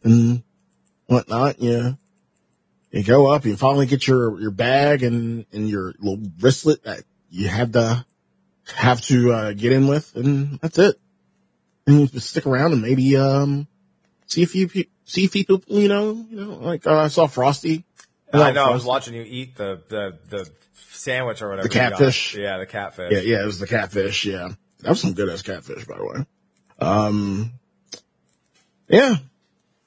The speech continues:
Speaker 1: Met a few other people I knew and everything, and, you know, just chilling.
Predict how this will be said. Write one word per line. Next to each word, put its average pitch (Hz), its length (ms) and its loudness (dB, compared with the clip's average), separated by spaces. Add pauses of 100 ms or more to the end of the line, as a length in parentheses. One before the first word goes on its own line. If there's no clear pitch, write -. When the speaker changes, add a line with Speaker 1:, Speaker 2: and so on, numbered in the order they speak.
(280)
Speaker 1:
Met 170 200 4
a 165 60 2
few 180 180 4
other 165 140 0
people 156 300 0
I 170 140 2
knew 175 400 4
and 170 140 -2
everything, 180 500 0
and, 175 260 -4 (140)
you 180 120 -4
know, 202 100 -4
just - 180 -18
chilling. 202 420 4